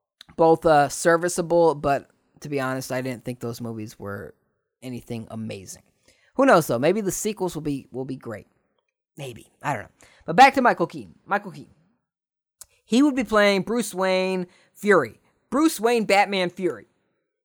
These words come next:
And, you know, at the end of every movie, he would just show up at the credits and he'd say, "I'd like to talk to you about the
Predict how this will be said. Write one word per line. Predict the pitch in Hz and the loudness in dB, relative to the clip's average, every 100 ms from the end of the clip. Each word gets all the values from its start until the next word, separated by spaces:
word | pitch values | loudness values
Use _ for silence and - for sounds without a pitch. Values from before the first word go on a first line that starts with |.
| _ | _
And, | 139 156 | -8 -2
you | |
know, | 175 | 2
at | 170 | 4
the | 180 | 4
end | 220 | 4
of | 196 | 2
every | - 220 226 254 | 2 2 2 0
movie, | 220 208 190 180 175 175 _ _ | 4 4 6 6 6 2 _ _
he | 170 170 | 0 2
would | 156 | 2
just | 151 - | -4 -6
show | 208 214 | -2 -2
up | 196 | -2
at | 190 | -8
the | |
credits | - 180 175 165 | 0 4 4 2
and | 160 | -2
he'd | 147 | -4
say, | 165 147 131 _ _ _ _ _ | -4 -4 -6 _ _ _ _ _
"I'd | 165 196 | 2 4
like | 196 185 | 2 2
to | 180 | 0
talk | 190 175 - | 2 2 2
to | 180 | 0
you | 165 160 156 _ - | 2 2 0 _ -12
about | 143 156 143 - | -2 0 0 -2
the | 147 | -4